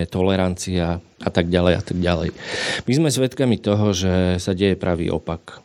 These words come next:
A deje sa to až do tej miery, že základné ľudské práva sú v ohrození. Už to prestáva byť sranda. Nie je to len akýsi výstrelok, nad ktorým by sa mohlo mávnuť rukou, ale tie ich snahy, ktoré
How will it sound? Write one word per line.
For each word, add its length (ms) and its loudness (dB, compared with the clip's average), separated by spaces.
A 80 0
deje 240 4
sa 160 2
to 180 -2
až 220 2
do 160 2
tej 240 2
miery, 640 2
že 640 4
základné 640 2
ľudské 400 2
práva 320 4
sú 240 -4
v 160 -10
ohrození. 640 2
Už 180 -2
to 80 4
prestáva 400 2
byť 160 0
sranda. 400 0
Nie 400 4
je 80 2
to 220 4
len 300 4
akýsi 800 0
výstrelok, 880 2
nad 160 4
ktorým 400 2
by 100 4
sa 140 0
mohlo 340 4
mávnuť 560 2
rukou, 460 2
ale 240 4
tie 160 2
ich 220 -2
snahy, 420 2
ktoré 460 0